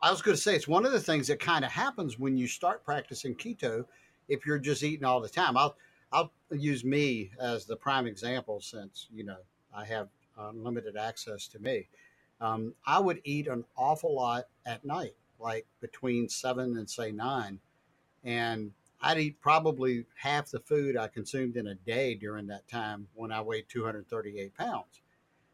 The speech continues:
Um, one of the things that happened when I started doing keto is I would have my last snack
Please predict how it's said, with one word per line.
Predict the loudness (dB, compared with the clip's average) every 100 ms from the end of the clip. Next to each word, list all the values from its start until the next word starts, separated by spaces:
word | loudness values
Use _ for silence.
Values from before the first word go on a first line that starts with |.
| _ -6
Um, | -2 -2 -4 -10 _ _ _ _ _ _ -20 -20 -14 -4
one | 0 4
of | 4
the | 4
things | 2 -2 -2 0
that | 0
happened | 0 -2 -4
when | -4
I | -4
started | -2 0 0
doing | -4 -6 -6
keto | -6 -2 -2 -2 -4
is | -4 -4
I | -2
would | -2
have | -2 -2 -2
my | -2
last | -2 -2 -2 -4 -6 -8
snack | -6 -6 -6 -12